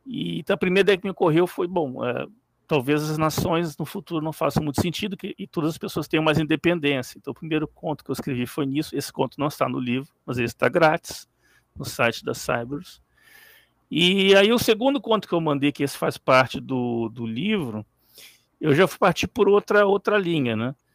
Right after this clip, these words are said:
Eu parti pela linha do, do, da distopia, né? A distopia que dá origem à utopia. Então, é, uma desgraceira aconteceu no, no, no Brasil.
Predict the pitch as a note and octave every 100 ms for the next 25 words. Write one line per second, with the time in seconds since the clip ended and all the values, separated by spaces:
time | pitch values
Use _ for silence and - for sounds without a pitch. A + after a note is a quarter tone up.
0 | _ _ - - D#3+ C#3 D#3+ - E3 D#3
1 | C3+ D3 E3 E3+ D#3+ E3+ F3+ F3 F3 E3
2 | F3 D#3+ C#3+ C3+ F#3 - A3+ - G3 E3+
3 | B2 A#2 D3 B2 A#2+ A#2+ - G3 - A3
4 | A#3+ G3 E3 F3+ F#3 F#3 E3 D#3 D#3+ D3+
5 | G3+ F3 E3+ D3 C3+ D#3+ - A#2+ G#2+ -
6 | D3 D3 _ - _ _ - B2+ B2 A#2
7 | A#2 A2+ A#2+ C3+ C3+ D#3 D3+ - F3+ A#3
8 | - C#3+ C#3 - - D#3+ F3+ G#3+ C#3+ B2+
9 | A#2 A2 G#2+ G#2+ G#2+ G#2+ A2+ B2 C#3 B2
10 | C#3+ A3